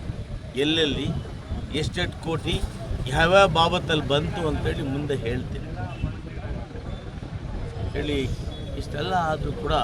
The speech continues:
ಇವತ್ತು ಆ ಅಭ್ಯರ್ಥಿಯನ್ನು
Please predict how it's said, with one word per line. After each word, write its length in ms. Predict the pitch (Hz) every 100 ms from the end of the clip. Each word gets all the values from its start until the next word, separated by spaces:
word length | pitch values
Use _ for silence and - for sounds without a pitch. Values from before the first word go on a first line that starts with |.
| 110 - - - - - - - -
ಇವತ್ತು 280 | 127 123 180 190 151 - 127 - - - - - - - - - - - - - 127
ಆ 100 | 127 131
ಅಭ್ಯರ್ಥಿಯನ್ನು 680 | 143 196 196 - 170 135